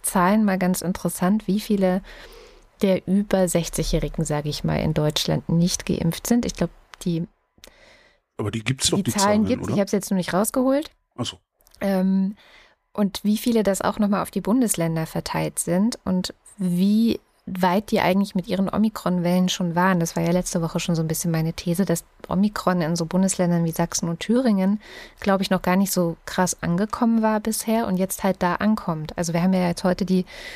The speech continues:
Speaker 1: äh, fast die hu-, dreihunderttausend Neuinfektionen in ganz Deutschland gehabt. Und unter anderem die Ostbundesländer stehen ja mit ganz oben inzwischen.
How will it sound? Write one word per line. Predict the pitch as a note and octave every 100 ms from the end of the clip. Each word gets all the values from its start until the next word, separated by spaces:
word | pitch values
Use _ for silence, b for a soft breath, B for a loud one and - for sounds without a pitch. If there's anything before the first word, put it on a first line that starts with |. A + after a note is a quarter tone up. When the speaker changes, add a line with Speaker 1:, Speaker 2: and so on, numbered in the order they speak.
| B B B G#3 -
Speaker 1:
äh, | F3 - F#3+
fast | - G#3+ D4+ - - -
die | A#3
hu-, | A3+
dreihunderttausend | F#3+ G#3 A#3+ A#3+ G#3+ - G3+ G#3+ G3 F#3 -
Neuinfektionen | E3+ F3 F#3 A#3 G#3+ - G#3 G#3
in | F#3+ F3
ganz | F3 -
Deutschland | E3 E3 G#3 G#3+
gehabt. | G#3+ B3 - B B B B B B _
Und | G3 F#3+ F#3+ F3+ -
unter | F3 F#3 -
anderem | F#3+ G#3
die | G3 -
Ostbundesländer | G3+ - - G#3 G#3 F#3 F#3+ G3+
stehen | - F#3
ja | F#3+
mit | F#3 -
ganz | E3+ E3
oben | - E3 A#3
inzwischen. | B3 A#3 - A#3 A#3 B3+ D4